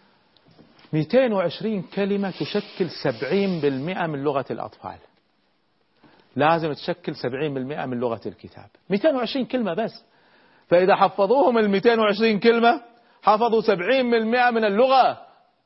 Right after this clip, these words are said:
ليش ما عندنا نحن في العالم العربي إحصاءات؟ ليش ما الكتب تكتب بهذه الطريقة؟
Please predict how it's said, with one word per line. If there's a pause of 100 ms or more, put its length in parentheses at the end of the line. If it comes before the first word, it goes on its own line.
(880)
ليش
ما
عندنا
نحن
في
العالم
العربي
إحصاءات؟ (300)
ليش
ما
الكتب
تكتب
بهذه
الطريقة؟